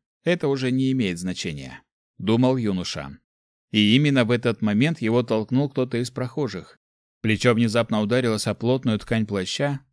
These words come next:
и прежде чем он успел среагировать, футляр выскользнул из его рук. «Черт!» выдохнул он, завороженно наблюдая, как футляр летит вниз.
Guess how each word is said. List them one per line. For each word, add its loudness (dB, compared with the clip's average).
и 2
прежде 0
чем -2
он 2
успел -2
среагировать, -4
футляр -2
выскользнул -2
из -2
его 0
рук. -8
«Черт!» 2
выдохнул 2
он, 4
завороженно 2
наблюдая, 0
как -8
футляр -2
летит -4
вниз. -6